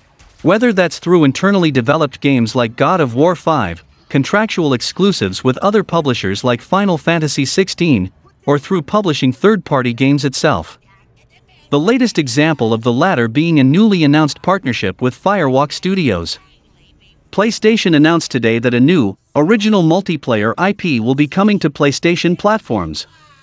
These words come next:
The question many PlayStation fans are probably asking is, "Who is Firewalk Studios?" That's because Firewalk is a young studio, formed in two thousand eighteen, without a major game release to its name.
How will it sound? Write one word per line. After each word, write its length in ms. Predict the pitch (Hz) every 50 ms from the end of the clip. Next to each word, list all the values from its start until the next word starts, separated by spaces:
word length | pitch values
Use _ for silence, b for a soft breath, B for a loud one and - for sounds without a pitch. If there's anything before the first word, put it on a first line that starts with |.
| _ _ _ _ _ _ _ _ _ _ _ -
The 100 | 151 147
question 480 | - - 247 262 233 - 220 190 175
many 200 | 170 170 175 160
PlayStation 720 | 139 - - 156 156 139 - - 156 160 151 - 139 117 107
fans 380 | - 123 113 113 117 127 -
are 60 | 131
probably 580 | 117 - - 190 226 220 220 170 147 139 135 127
asking 400 | 131 160 170 - - 156 143 151
is, 340 | 160 165 113 82 76 - - _ _ _ _
"Who 160 | - 156 156
is 120 | 151 -
Firewalk 520 | - - 208 226 202 156 135 127 135 147 -
Studios?" 680 | - - 180 190 196 180 123 98 85 80 78 - - - _ _ _ _ _ _ _ _ _ _ _ _ _ _ _ _ _ -
That's 200 | 180 226 233 -
because 320 | - 247 - 185 156 -
Firewalk 640 | - - 190 208 208 160 127 117 117 117 123 139 -
is 120 | 139 123 123
a 60 | 131
young 280 | 127 139 175 208 220 202
studio, 600 | - - - 190 185 147 110 92 87 82 80 - - _ -
formed 340 | - - 175 202 226 226 185
in 120 | 160 143
two 160 | - - 196 190
thousand 400 | - 196 180 175 156 147 151 165
eighteen, 500 | 196 202 - - 135 107 92 82 82 - _ _ _ _ _
without 300 | 156 151 165 196 226 214
a 60 | 156
major 400 | 143 151 196 226 202 147 135 127
game 260 | 120 139 135 139 135
release 380 | 135 131 131 156 151 113 104 -
to 180 | - 123 123
its 160 | 127 120 - -
name. 380 | 175 190 180 123 87 82 78